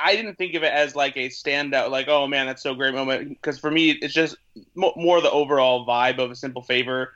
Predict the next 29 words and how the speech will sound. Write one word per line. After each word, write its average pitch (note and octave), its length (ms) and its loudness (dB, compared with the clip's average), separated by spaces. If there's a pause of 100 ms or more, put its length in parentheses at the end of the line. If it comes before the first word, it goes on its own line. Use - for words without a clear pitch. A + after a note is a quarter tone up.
(400)
um, A#2 320 2
and A#2+ 180 -4
just B2+ 280 -2
how A#2 440 0 (640)
darkly C3 520 -4
funny B2+ 340 -2
and, A#2+ 220 -6
and B2 160 -6
twisted C3 400 -2
every, B2 200 2
everything B2 440 -2
is. B2 300 0 (440)
Um, A#2+ 440 0
so C3 280 0
th-, D#3 200 -2 (120)
this D#3 300 -4
one D#3+ 180 0
isn't, C3 280 -8
it's C3 240 0
not E3 120 2
a - 20 0
specific C#3 360 -10
scene C3+ 280 -4
where A#2+ 80 0
I'm A#2 160 -2
like, A#2+ 180 -4
"Oh, C#3 160 4
yes, B2 320 -2
absolutely," B2 720 -4